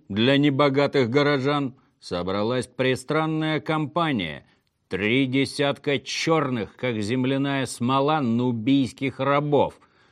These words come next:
сопровождаемых распутными девицами, также явившимися в Рим с берегов Африки. До сих пор неизвестно, кто из остийских граждан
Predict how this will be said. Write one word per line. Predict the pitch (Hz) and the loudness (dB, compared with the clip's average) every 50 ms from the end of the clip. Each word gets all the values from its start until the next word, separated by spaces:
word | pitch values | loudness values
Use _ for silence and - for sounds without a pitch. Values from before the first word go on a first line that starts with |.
| _ _ | _ _
сопровождаемых | _ - - 147 151 - - 175 170 170 170 170 160 165 196 247 247 226 208 190 175 147 - - | _ -4 -2 0 0 2 2 4 4 6 4 4 2 0 -2 -2 -2 -2 -2 -2 -2 -2 -2 -2
распутными | 139 151 151 151 - _ - 202 190 165 - 185 185 180 180 180 180 | -2 -2 -2 -2 -4 _ 0 0 0 2 0 -2 -2 0 0 0 0
девицами, | 170 147 156 190 190 185 185 180 160 110 82 - - 95 85 82 80 80 | 0 0 0 0 0 0 0 0 0 0 -2 -2 -6 -6 -6 -6 -6 -8
также | 78 - - 180 180 175 147 113 95 85 90 87 78 - _ _ _ _ _ | -8 -2 2 4 4 6 4 2 0 -4 -4 -6 -6 -8 _ _ _ _ _
явившимися | 85 92 107 123 135 143 147 143 123 - - 120 117 117 110 - 123 123 | -2 2 2 4 4 4 4 2 0 0 -2 -2 -2 -2 -2 -2 -2 0
в | 117 123 | 2 2
Рим | 143 160 190 190 147 98 - - _ _ _ | 2 2 2 2 0 0 -2 -6 _ _ _
с | - 95 92 101 | -8 -6 -4 -2
берегов | 104 107 107 110 117 110 117 123 110 - - _ | -2 0 0 0 0 0 0 -2 -2 -4 -6 _
Африки. | - 156 135 104 - - 101 90 78 - - 76 69 62 - _ _ _ _ | 2 4 4 4 2 -2 -6 -8 -8 -10 -12 -14 -16 -16 -18 _ _ _ _
До | - 76 71 90 87 85 | -14 -10 -6 -6 -6 -6
сих | - - 107 - - | -6 -6 -8 -8 -8
пор | _ - 170 196 208 | _ 0 0 0 2
неизвестно, | 214 233 233 226 226 208 220 240 240 214 - - - 82 67 - _ _ | 0 0 0 0 -2 -2 0 0 0 0 -2 -4 -10 -14 -14 -16 _ _
кто | - - - - 247 285 | -20 -20 -8 -4 -2 -2
из | 254 165 123 107 120 | 0 0 0 0 0
остийских | 127 127 - - 160 143 104 - - 120 107 101 | -2 -4 -4 -4 -4 -4 -4 -4 -4 -4 -4 -2
граждан | 110 151 190 226 233 165 117 76 67 62 - | 0 2 2 2 2 0 -2 -6 -10 -12 -14